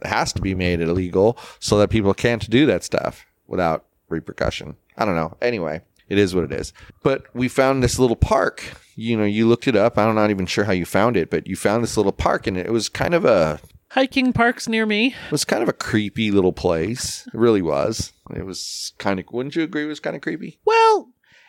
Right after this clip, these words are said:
Speaker 2: it definitely seemed like the kind of place where you would hide the bodies.
Speaker 1: Yeah. I mean,
Speaker 2: I
Speaker 1: I was
Speaker 2: didn't find
Speaker 1: gonna call
Speaker 2: any
Speaker 1: it ser-,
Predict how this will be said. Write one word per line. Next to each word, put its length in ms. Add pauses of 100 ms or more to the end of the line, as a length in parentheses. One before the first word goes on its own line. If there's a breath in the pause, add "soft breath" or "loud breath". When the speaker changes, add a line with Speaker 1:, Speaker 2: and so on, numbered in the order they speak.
Speaker 2:
it 200
definitely 460
seemed 260
like 160
the 80
kind 200
of 120
place 340
where 80
you 120
would 100
hide 240
the 40
bodies. 600 (220)
Speaker 1:
Yeah. 280 (480 soft breath)
I 120
mean, 440
Speaker 2:
I 120
Speaker 1:
I 20
was 140
Speaker 2:
didn't 140
find 420
Speaker 1:
gonna 80
call 160
Speaker 2:
any 100
Speaker 1:
it 100
ser-, 80